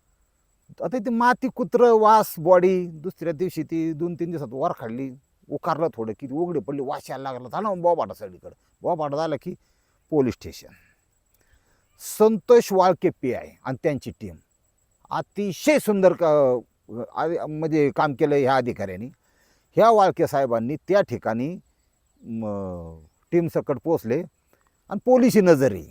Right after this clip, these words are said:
ते म्हणजे स्कॅनर मशीनच असतं. त्यांनी ते बघितलं काय विषय आहे, काय. बरं, बरं, ठीक आहे. गावकऱ्यांचे हे केले. खबरे असतात, चार सांगणारे असतात आणि कुणी नाही सांगितलं तरी शेजारी किंवा बावकी ते शंभर टक्के सांगते, "बाबा काय आहे ती."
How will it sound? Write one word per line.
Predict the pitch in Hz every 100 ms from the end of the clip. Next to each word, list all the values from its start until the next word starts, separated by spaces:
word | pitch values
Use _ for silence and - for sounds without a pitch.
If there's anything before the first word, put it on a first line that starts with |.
| - _ _ -
ते | 226
म्हणजे | 233 226
स्कॅनर | - 233 220 208
मशीनच | 202 160 123
असतं. | 131 - 120 -
त्यांनी | 165 160
ते | 151 165 160 160 160
बघितलं | 143 170 139 110 107
काय | 127 113
विषय | 117 107 98
आहे, | 95
काय. | 90 87 - _ _ _
बरं, | - 80
बरं, | - _
ठीक | -
आहे. | _ _ _ _ -
गावकऱ्यांचे | 110 170 - 196 190
हे | 160
केले. | 110 110 87 _ _ _ _ _ _ _ _ _ _ -
खबरे | 135 143
असतात, | 156 143 - 107 107 - _ -
चार | 127
सांगणारे | 117 123 113 117 113
असतात | 104 - 92 85 -
आणि | - - -
कुणी | 339 381
नाही | 359 330
सांगितलं | 208 190 190 196
तरी | 196 196
शेजारी | - 196 214 240 220
किंवा | 226
बावकी | 202 214 220 180
ते | 180
शंभर | - 247 247
टक्के | 208 - 120
सांगते, | 131 123 101 131
"बाबा | 127 -
काय | 139
आहे | 87 190
ती." | _